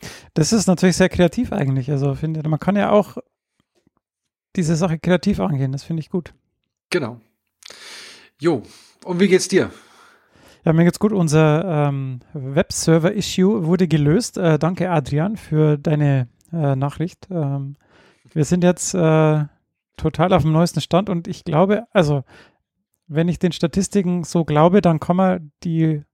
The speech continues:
Speaker 1: Sachen auch alle runterladen und es hat tatsächlich zu ganz, also reibungslos funktioniert. Das war echt sehr schön.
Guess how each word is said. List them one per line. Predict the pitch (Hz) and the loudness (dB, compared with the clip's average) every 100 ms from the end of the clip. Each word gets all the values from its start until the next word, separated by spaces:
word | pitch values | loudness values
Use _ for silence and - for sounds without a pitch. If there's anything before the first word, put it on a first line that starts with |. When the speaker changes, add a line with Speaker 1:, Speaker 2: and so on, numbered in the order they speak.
| _ | _
Speaker 1:
Sachen | - 170 175 | -8 -6 -2
auch | 175 185 | -2 2
alle | 165 156 | 4 4
runterladen | 202 196 196 202 | 2 2 2 2
und | 180 | 2
es | 160 - | -2 -2
hat | 175 _ | -6 _
tatsächlich | 160 - 196 170 - | -6 -4 -4 -6 -8
zu | - 160 156 _ - - _ _ - | -4 -4 -6 _ -20 -20 _ _ 0
ganz, | 190 208 - | 0 0 0
also | 185 160 131 156 170 _ _ _ _ _ _ _ 170 | 2 2 0 -12 -18 _ _ _ _ _ _ _ -2
reibungslos | 147 190 175 180 165 | 0 2 2 0 0
funktioniert. | 180 - 190 156 - 175 | -4 2 2 2 -2 -10
Das | 180 - | -10 -8
war | 180 | -8
echt | - - - | -8 -12 -20
sehr | - 175 | -10 -8
schön. | - 135 | -8 -14